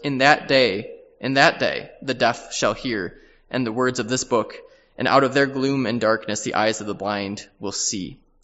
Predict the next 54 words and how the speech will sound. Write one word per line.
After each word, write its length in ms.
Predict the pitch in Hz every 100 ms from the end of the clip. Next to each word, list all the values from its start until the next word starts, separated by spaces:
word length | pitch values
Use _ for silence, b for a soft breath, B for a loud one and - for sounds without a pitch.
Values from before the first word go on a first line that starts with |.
| _ -
This 140 | 151
likely 220 | 185 185
refers 480 | 160 139 165 165 160
to 60 | 135
the 80 |
deafness 320 | 123 131 147 139
and 100 | 123
the 20 |
blindness 320 | 117 120 -
of 40 |
the 80 | 113
people 240 | 135 131 117
that 80 |
was 160 | 117 120
just 380 | - 120 - -
talked 320 | - 135 -
about, 260 | 123 85 -
and 80 | 120
saying, 220 | 104 113
"One 240 | 160 208
day 220 | 185 165
this 220 | 117 151 -
will 160 | 139
be 160 | 135 113
reversed." 600 | 107 95 95 - - - _ - _ _ B B B B B
"The 80 | 143
meek 280 | 147 175 202
shall 340 | - 156 151
obtain 580 | 147 - 151 147 143 139 -
fresh 300 | 139 143 -
joy 260 | 127 131
in 120 | 131
the 60 | 123
Lord, 280 | 120 123 123
and 80 | 120
the 60 |
poor 280 | - 170 151
among 220 | 135 131
mankind 500 | 120 123 131 117 113
shall 160 | 113 101
exult 400 | 113 - 120 120
in 60 |
the 80 | 107
Holy 280 | - 139 127
One 180 | 117 107
of 100 | 95
Israel. 440 | 104 95 90 78 - B B B B
For 120 | -
the 120 | 156 143
ruthless 520 | 165 220 175 135 -
shall 140 | 123
come 340 | - - 147 139
to 120 | 135
nothing, 460 | 123 110 - -